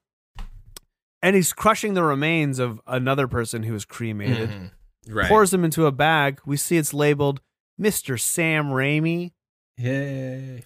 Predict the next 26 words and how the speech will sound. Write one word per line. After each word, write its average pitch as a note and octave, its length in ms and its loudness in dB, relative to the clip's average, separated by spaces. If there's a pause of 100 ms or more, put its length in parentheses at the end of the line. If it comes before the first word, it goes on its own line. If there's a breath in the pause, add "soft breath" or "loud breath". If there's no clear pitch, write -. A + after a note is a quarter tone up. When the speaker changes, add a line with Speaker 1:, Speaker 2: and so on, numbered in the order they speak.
Speaker 2:
friends. D#3+ 260 -8
Speaker 1:
Easter G#3+ 340 2
egg F#3+ 520 4
for C3+ 180 -6
all D3 160 4
you F3+ 180 0
horror G3 420 -2
fans C#3+ 460 -6
out C3+ 260 -4
there. C#3 200 -2
Speaker 2:
<laughs> F3 1900 -4
Try F3+ 260 4
and C#3 200 2
decode B2+ 560 -2
that D#3 320 0
one. G2 460 -10 (640)
Speaker 1:
<laughs> G#3+ 1400 -4 (1400)
Kind F3 220 -8
of D3+ 60 -8
a C#3 60 -8
deep G3 400 -16
cut. - 480 -12
Hope - 320 -8
you B2+ 340 -4 (140)
Speaker 2:
<laughs> - 200 -14
Speaker 1:
are, A#2 280 -2